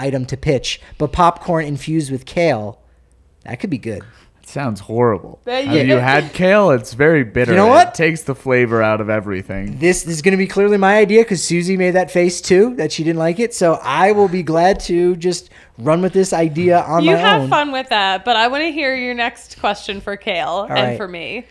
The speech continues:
Speaker 1: So his twin brother, Alec, is best known for what? He is, has a burgeoning gutter business. He's called Gutter Man in Birmingham, Alabama.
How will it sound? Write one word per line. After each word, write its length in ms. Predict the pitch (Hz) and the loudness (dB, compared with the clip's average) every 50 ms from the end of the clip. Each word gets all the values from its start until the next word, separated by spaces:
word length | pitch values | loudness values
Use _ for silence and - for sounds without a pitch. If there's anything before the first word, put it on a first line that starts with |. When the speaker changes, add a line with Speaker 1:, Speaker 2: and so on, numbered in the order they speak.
| _ _ _ | _ _ _
Speaker 1:
So 460 | - - - 208 170 127 107 107 - _ | -10 2 4 4 4 4 2 -6 -12 _
his 340 | _ - 185 202 190 - - _ _ _ _ _ _ | _ -2 -2 -2 -2 -4 -12 _ _ _ _ _ _
twin 180 | - - 202 233 | 0 0 0 2
brother, 380 | 220 170 143 131 143 143 - - | 4 2 2 2 0 -4 -4 -2
Alec, 480 | 151 180 196 170 131 117 - - - - - - _ _ | 2 2 2 2 2 -2 -6 -12 -20 -20 -20 -20 _ _
is 200 | - 190 180 151 | 0 0 0 2
best 360 | 139 214 226 262 262 - - | 2 4 4 4 4 0 -4
known 380 | 226 208 214 214 208 202 185 165 | 2 4 6 6 6 4 2 -2
for 560 | - - 180 170 165 160 151 147 151 147 - _ _ _ _ _ _ _ _ _ _ - _ _ | -2 2 4 6 6 6 6 4 2 -2 -8 _ _ _ _ _ _ _ _ _ _ -20 _ _
what? 320 | - 123 120 120 101 - - - - - _ | -10 -6 -6 -6 -6 -8 -16 -20 -20 -20 _
He 320 | - - 175 175 165 139 147 | -4 0 2 2 2 4 4
is, 540 | 151 151 151 151 147 147 147 151 147 - | 4 6 6 6 6 6 4 2 -2 -4
has 200 | - 151 135 123 | -4 -4 -2 0
a 260 | 139 131 127 127 123 117 - - - _ _ _ _ | 0 0 0 -2 -4 -6 -10 -20 -20 _ _ _ _
burgeoning 640 | - 139 139 127 113 143 147 151 147 147 135 113 107 | -2 0 0 0 -2 -2 -2 -2 -2 -2 -4 -6 -4
gutter 280 | 135 135 135 135 147 | -2 -2 0 0 -2
business. 420 | 131 131 139 139 131 160 185 185 - | 0 0 -2 -2 -2 -4 -6 -6 -8
He's 80 | - - | -12 -10
called 280 | 143 135 110 113 113 | -10 -10 -10 -10 -4
Gutter 220 | 110 139 139 135 139 | -2 0 0 0 0
Man 300 | 143 139 143 151 170 - - - - - - | -2 -2 -2 -2 -4 -6 -10 -20 -20 -16 -8
in 120 | 131 135 123 | -6 -6 -2
Birmingham, 560 | - 139 139 139 151 151 151 151 147 147 156 - | -2 -2 -2 0 -2 -2 -2 -2 -2 -4 -6 -6
Alabama. 600 | 131 139 139 135 127 127 120 120 127 147 180 | -6 -4 -2 -2 -2 -2 -2 -2 -2 -4 -6